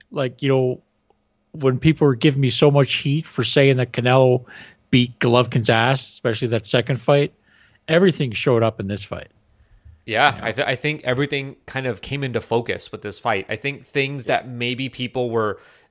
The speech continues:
Speaker 2: um, deceiving themselves and kind of putting their head in the sand, th-, like, the,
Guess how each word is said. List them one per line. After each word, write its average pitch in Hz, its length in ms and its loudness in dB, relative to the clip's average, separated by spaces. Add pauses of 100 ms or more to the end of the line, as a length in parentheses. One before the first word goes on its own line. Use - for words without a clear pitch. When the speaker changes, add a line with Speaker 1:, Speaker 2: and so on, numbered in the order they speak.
Speaker 2:
um, 110 380 -4 (800)
deceiving 196 600 -2
themselves 113 520 -2
and 110 80 -10
kind 160 160 -4
of 156 140 -8
putting 180 240 0
their 131 100 -4
head 156 220 -4
in 175 80 -6
the 156 100 -4
sand, 107 380 -4 (340)
th-, - 160 -4
like, 143 240 -4
the, - 260 -10